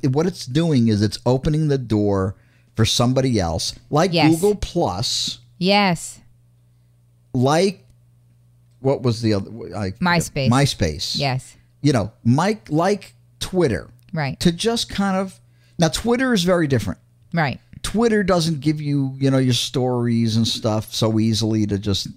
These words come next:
Speaker 1: you know,
Speaker 2: Yeah.
Speaker 1: look at. It's not the same type of thing. But I think Google Plus,
Speaker 2: Right.
Speaker 1: I think, m-, you know, uh,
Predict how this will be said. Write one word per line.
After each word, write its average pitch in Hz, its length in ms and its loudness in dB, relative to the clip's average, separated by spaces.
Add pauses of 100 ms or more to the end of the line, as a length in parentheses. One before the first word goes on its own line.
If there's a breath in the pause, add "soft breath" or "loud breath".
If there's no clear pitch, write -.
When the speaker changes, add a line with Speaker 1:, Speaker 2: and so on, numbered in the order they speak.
Speaker 1:
you 113 100 2
know, 165 80 4
Speaker 2:
Yeah. 151 180 2
Speaker 1:
look 143 80 0
at. 95 160 0 (140 loud breath)
It's - 120 -6
not 202 140 0
the 165 80 -4
same 139 220 2
type 113 180 2
of 104 80 -2
thing. 82 300 -4 (460 soft breath)
But 185 320 -2 (880)
I 113 140 2
think 101 320 0
Google 104 340 0
Plus, - 720 -2
Speaker 2:
Right. 147 260 -4 (600 soft breath)
Speaker 1:
I 107 160 4
think, 98 420 -2 (280)
m-, 113 200 0
you 127 140 0
know, 87 440 -6
uh, 90 600 -10